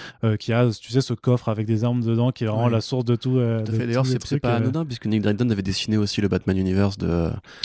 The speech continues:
Speaker 1: Tout à fait,
Speaker 2: de
Speaker 1: oui.
Speaker 2: Bendis, dans laquelle il y a justement Jenny Sparks et Jonah, Jonah, Jenny X et Jonah Hex qui, euh, et c'est là que vi-, c'est de là que vient l'origine justement du
Speaker 1: Mm.
Speaker 2: coffre et compagnie. En fait, tout est connecté.
Speaker 1: Bah
Speaker 2: C'est,
Speaker 1: oui,
Speaker 2: ouais.
Speaker 1: bah, c'est aussi, euh, ça, quand on a un scénariste et qu'on fait, euh, douze titres à la fois, il y a parfois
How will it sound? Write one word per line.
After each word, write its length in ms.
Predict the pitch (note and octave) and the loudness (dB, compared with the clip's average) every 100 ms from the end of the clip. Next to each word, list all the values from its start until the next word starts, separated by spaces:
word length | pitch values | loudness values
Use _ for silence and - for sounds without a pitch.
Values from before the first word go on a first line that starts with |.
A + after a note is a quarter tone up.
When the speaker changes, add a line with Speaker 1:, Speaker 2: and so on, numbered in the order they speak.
| - | -6
Speaker 1:
Tout 80 | - | -4
à 40 | |
fait, 100 | B2+ | -2
Speaker 2:
de 60 | A#2+ | 0
Speaker 1:
oui. 80 | A#2 | -2
Speaker 2:
Bendis, 280 | G2 G#2 C#3 | -2 -4 -4
dans 140 | G#2+ | -2
laquelle 320 | F#2+ - B2 | -2 0 0
il 100 | G2+ | 2
y 80 | G2+ | 0
a 100 | G#2 | 0
justement 400 | G#2 - F#2+ G2 | -2 -4 0 0
Jenny 220 | G2 F#2 | 2 0
Sparks 380 | - G2 G#2 - | 0 2 2 0
et 80 | G#2 | -4
Jonah, 280 | G2+ F#2+ F2+ A2 | 0 2 0 0
Jonah, 340 | A2+ G#2+ G2 | 0 2 2
Jenny 220 | G2 G2+ F#2+ | 0 0 0
X 160 | - | -2
et 100 | G#2+ G#2+ | -2 0
Jonah 280 | G#2+ F#2 | 2 2
Hex 140 | G2+ - | 0 -4
qui, 260 | - F#2 | -4 -2
euh, 60 | F2+ - - - - | -2 -4 -10 -20 -12
et 40 | F#2 | -6
c'est 140 | G#2+ | 0
là 160 | A2 A#2+ | 2 2
que 180 | - G#2 | 0 -4
vi-, 140 | G#2 | -2
c'est 100 | G2+ | 0
de 60 | G#2 | 0
là 80 | |
que 100 | A2+ | 0
vient 140 | G#2+ G#2 | 0 0
l'origine 340 | G2+ G2 G2 G#2+ | 0 0 -2 -2
justement 340 | F#2+ - G2 | -4 -8 -4
du 60 | C#3 | 0
Speaker 1:
Mm. 120 | C3+ | 0
Speaker 2:
coffre 160 | B2+ | -2
et 40 | - | -8
compagnie. 280 | E2+ E2+ F2+ _ - | -8 -6 -8 _ -12
En 60 | G2 | -2
fait, 80 | A2+ | -2
tout 180 | C#3 C#3 | -2 -2
est 20 | |
connecté. 320 | B2+ A2 - - _ _ _ _ - | -2 -2 -8 -18 _ _ _ _ -2
Speaker 1:
Bah 140 | A2 G2+ | 2 2
Speaker 2:
C'est, 40 | |
Speaker 1:
oui, 120 | F#2 F#2 | 2 -4
Speaker 2:
ouais. 60 | |
Speaker 1:
bah, 220 | F#2 G#2 G#2 | -2 0 0
c'est 120 | B2 | 0
aussi, 320 | G#2+ - B2 | -2 0 0
euh, 140 | G#2+ | 0
ça, 180 | F#2+ B2 | -2 -2
quand 220 | - - | -2 -2
on 80 | G#2 | -2
a 20 | |
un 20 | G#2 | -2
scénariste 400 | A#2+ G#2+ A2 A#2+ | 0 2 2 -2
et 20 | |
qu'on 140 | A2+ G#2+ | -4 -4
fait, 160 | - | 2
euh, 120 | A2+ | 2
douze 140 | A2 A2+ | 2 -2
titres 240 | - - | -4 -2
à 40 | G#2+ | -2
la 100 | G2+ | 2
fois, 180 | C3+ | 2
il 60 | C3 | 2
y 40 | |
a 80 | A#2 | 0
parfois 380 | - A2 - C3+ | -2 -4 0 0